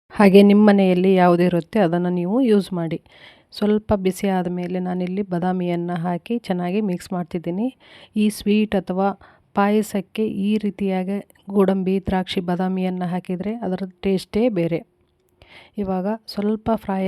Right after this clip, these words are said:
ಆದ ಮೇಲೆ ಈ ಹೊತ್ತಿಗೆ ನಾನು ದ್ರಾಕ್ಷಿಯನ್ನ ಇದಕ್ಕೆ ಸೇರಿಸ್ತಾ ಇದ್ದೀನಿ. ಲೋ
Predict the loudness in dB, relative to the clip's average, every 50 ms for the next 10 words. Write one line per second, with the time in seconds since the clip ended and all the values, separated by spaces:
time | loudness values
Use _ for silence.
0 | -2 -2 -2 -4 -4 -4 -4 -4 -4 -4 -6 -6 _ _ _ _ _ _ _ _
1 | -2 0 0 0 0 -2 -2 -2 -2 -2 -2 -2 -2 -2 -2 -2 -2 -2 -2 -2
2 | -2 -2 -2 -4 -4 -4 -4 -4 -4 -4 -4 -4 -4 -6 -4 -4 -4 -4 -2 -2
3 | -2 0 0 -2 -4 -4 -4 -4 -4 -4 -4 -6 -8 -8 -10 -14 _ _ _ _
4 | _ _ _ _ _ _ _ _ _ _ _ _ _ _ _ _ _ _ _ _
5 | _ _ _ _ _ _ _ _ _ _ _ _ _ _ _ _ _ _ _ _
6 | _ 0 2 2